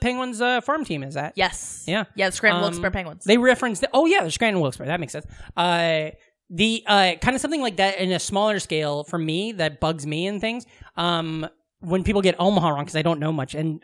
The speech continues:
Speaker 1: uh, Glow, there's a season of Glow in the first season,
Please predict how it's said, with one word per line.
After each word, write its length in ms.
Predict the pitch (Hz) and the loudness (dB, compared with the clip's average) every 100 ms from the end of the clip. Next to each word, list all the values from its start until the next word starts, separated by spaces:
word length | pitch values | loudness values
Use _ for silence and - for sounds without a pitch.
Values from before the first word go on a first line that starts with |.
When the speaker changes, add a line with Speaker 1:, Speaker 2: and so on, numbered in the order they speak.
| - | -4
Speaker 1:
uh, 460 | 160 156 151 147 143 _ _ - 156 | 0 2 2 0 -4 _ _ -16 -6
Glow, 600 | 170 165 170 208 285 302 - _ | 2 6 8 8 4 0 -6 _
there's 160 | 190 180 | 0 0
a 80 | |
season 380 | 175 226 233 247 | 0 0 0 0
of 120 | 233 | -2
Glow 580 | 190 208 202 160 151 180 | 0 4 6 6 4 2
in 80 | 208 | 2
the 80 | 185 | 2
first 220 | 214 240 | 4 2
season, 320 | 220 165 180 | 0 0 -2